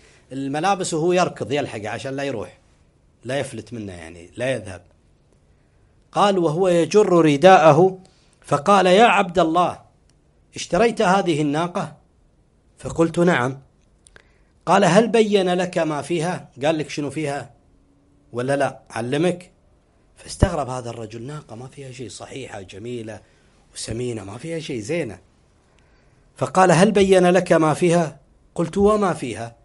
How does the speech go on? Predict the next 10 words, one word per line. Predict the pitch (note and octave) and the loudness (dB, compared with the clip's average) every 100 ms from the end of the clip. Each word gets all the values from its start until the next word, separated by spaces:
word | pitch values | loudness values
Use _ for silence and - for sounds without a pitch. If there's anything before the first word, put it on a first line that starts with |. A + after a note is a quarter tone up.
| _ _ _ _ - | _ _ _ _ 2
إنها | A3+ G#3 D#3 E3 | 4 6 6 6
لسمينة | D#3+ D3 D3+ F3 F#3+ F3 C#3+ | 4 2 4 6 6 4 2
ظاهرة | G#3 F3+ F#3 E3 | 2 2 2 -2
الصحة، | D#3 - - - F#2+ | -6 -8 -10 -14 -14
ما | G#2 | -14
فيها | - D3+ | -10 -6
إلا | E3 | -6
العافية.' | D3 A#2+ G#2 A2+ G#2+ - _ _ _ _ _ _ _ _ _ _ _ _ _ _ | -6 -8 -10 -14 -16 -18 _ _ _ _ _ _ _ _ _ _ _ _ _ _
فقال | - D3 G#3 G3 E3+ | -2 0 4 4 4
له، | F3 D3+ D#3+ | 4 4 2